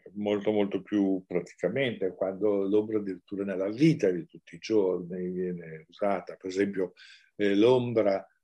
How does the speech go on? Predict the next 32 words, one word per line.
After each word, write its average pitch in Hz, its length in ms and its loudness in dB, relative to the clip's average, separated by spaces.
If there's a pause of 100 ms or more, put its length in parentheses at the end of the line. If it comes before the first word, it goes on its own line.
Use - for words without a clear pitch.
(120)
eh, 92 580 -2
di, 87 800 -6
di, 87 200 -10
di 87 180 -16 (340)
grandi 101 400 -4
matematici, 104 1160 -2
eh, 92 120 -6 (380)
era 104 500 0
di 104 120 -6
persone 113 400 -2
che 87 280 -4
avevano 98 320 -4
una 101 160 -4
sintomatologia 98 680 -8
ossessiva, 120 680 0
ma 113 180 0
che 90 300 -4 (280)
applicata - 640 0
alla 101 120 2
matematica 104 560 -4
è 110 40 2
diventata 80 580 -4
assai, 76 680 -10
assai - 600 -16
utile. - 560 -10 (1500)
O 104 160 4
ricordo 98 380 4
sempre 104 360 0
il 101 60 -2
caso 101 480 0
di, 87 280 -6
di 85 260 -14